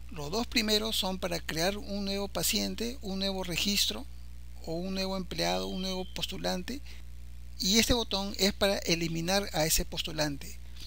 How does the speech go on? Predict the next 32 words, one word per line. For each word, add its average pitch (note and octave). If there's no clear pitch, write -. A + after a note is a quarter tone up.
de E3
la C#3
base F3
de G3
datos. -
Ese A3
botón A3+
de G#3
acá G#3
es G#3
para E3+
abrir G3
una G3
tabla, E3+
es F#3+
decir, G#3+
una G#3
base G#3
de F#3+
datos G3+
que D#3+
ya F3
está F#3+
creada. E3+
El E3+
de D#3+
acá G3+
es G#3
para E3
crear F3+
una F#3+
nueva F#3